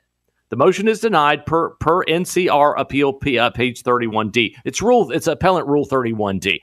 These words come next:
by the order of the court in conference this, the ninth day of March. Just reject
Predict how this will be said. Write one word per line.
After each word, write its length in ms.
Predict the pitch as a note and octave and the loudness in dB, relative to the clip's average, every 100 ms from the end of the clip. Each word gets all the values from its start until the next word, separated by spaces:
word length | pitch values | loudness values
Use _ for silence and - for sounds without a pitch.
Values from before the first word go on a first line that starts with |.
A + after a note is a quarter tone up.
| - | 0
by 140 | D#3 | 2
the 80 | E3+ | 2
order 240 | A3 A#3 | 0 0
of 40 | G#3 | -2
the 60 | |
court 260 | F3+ D3 D3 | -2 0 0
in 80 | C3 | 0
conference 440 | A#2+ A2 F#2 E2+ | 0 0 -2 -6
this, 180 | C3+ B2 | -4 -2
the 140 | - | -2
ninth 180 | A2 G#2+ | -2 -2
day 140 | - G2 | -2 -2
of 80 | |
March. 260 | D#2 C#2+ - _ | -2 -8 -10 _
Just 160 | - E4 | -2 2
reject 360 | B3+ C3+ F#3+ | 2 2 -2